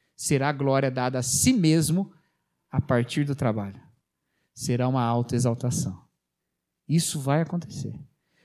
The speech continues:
Porque esse encontro com Deus que descansou no sábado, e que nós também descansamos,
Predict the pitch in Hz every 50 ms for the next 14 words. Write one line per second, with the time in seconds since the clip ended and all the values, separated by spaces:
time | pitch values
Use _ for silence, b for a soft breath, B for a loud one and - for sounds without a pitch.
0 | _ _ - 139 139 139 143 160 156 156 165 208 269 294 254 - - - 262 262
1 | - - - 208 190 185 180 - - 156 - 185 185 160 151 160 156 147 - -
2 | - 147 135 143 139 - - 139 135 - - 233 254 269 226 - - 143 135 127
3 | 131 131 127 131 - - _ _ _ _ _ _ _ _ - - 135 135 - 156
4 | 147 151 175 214 269 269 - - 240 202 190 196 185 - - - 156 151 - -
5 | 147 143 143 143 143 -